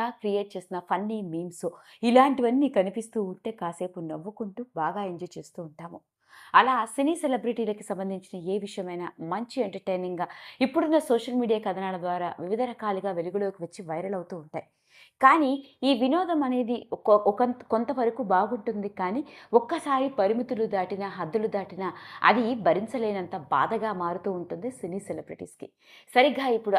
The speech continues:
అలానే బాధలో మునిగిపోయి ఉన్నాడు ఓ స్టార్ హీరో. తన హక్కుని కాపాడుకోవడానికి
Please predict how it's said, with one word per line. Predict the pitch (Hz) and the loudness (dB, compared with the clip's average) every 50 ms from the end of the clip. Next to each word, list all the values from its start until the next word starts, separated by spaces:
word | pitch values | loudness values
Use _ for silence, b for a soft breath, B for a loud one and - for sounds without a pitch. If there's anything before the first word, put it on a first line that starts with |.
| - - | 4 4
అలానే | 156 175 196 214 240 254 247 214 208 190 | 2 2 2 2 2 0 -2 -4 -4 0
బాధలో | 185 165 165 185 214 233 240 233 | 2 2 2 2 0 -2 -2 -2
మునిగిపోయి | 220 202 190 196 196 208 202 208 190 190 180 | -4 -4 -6 -4 -6 -4 -4 -2 -2 -2 -2
ఉన్నాడు | 170 175 175 175 175 185 196 | -4 -6 -6 -6 -6 -6 -6
ఓ | 165 160 165 | -6 -6 -8
స్టార్ | - - - 165 165 180 180 _ | -8 -8 -8 -4 -4 -4 -4 _
హీరో. | - 170 175 170 | -6 -2 -2 4
తన | - 240 247 | 4 4 4
హక్కుని | 254 247 254 254 - 330 294 294 | 6 2 0 0 2 0 0 0
కాపాడుకోవడానికి | 294 269 233 226 - 240 233 226 226 226 214 202 196 196 196 196 196 196 196 | 0 0 -4 -2 0 0 0 0 0 -2 -2 0 0 0 -2 -2 -6 -10 -12